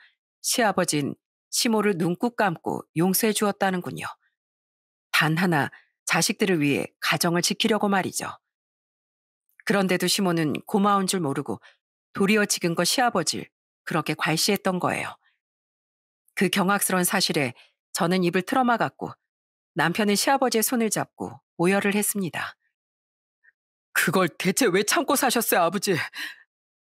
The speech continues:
나중에 제가 다 컸을 때라도 말씀하셨어야죠." "난 가장이잖니.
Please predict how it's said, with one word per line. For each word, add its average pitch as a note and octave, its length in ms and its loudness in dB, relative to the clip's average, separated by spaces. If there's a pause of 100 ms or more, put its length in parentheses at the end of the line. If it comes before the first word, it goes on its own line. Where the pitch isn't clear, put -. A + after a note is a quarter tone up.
(160)
나중에 F3 420 2
제가 A3 260 0
다 A#3 120 -2
컸을 D#4 340 0
때라도 G#3 360 2
말씀하셨어야죠." G#3 1080 0 (1400)
"난 E3+ 420 0
가장이잖니. A3+ 1080 0